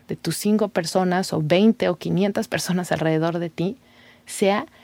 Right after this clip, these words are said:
en la base en la que estás sentada para seguirte expandiendo y expandiendo más. Entonces ahora, eh,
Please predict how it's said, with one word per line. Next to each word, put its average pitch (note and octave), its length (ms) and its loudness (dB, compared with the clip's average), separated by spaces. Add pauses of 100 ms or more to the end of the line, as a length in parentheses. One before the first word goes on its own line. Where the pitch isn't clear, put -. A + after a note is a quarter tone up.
(480)
en F#3 180 2
la F3 140 6
base G3+ 420 2
en F3 100 -2
la D#3+ 140 -4
que - 80 -8
estás - 300 -6
sentada F3 600 0 (440)
para E3 240 -4
seguirte F#3 720 -2 (220)
expandiendo E3 920 -2 (320)
y - 60 -6
expandiendo D#3+ 600 0
más. D#3+ 300 -4 (600)
Entonces C4+ 360 0
ahora, D4+ 340 6 (1120)
eh, G3 280 2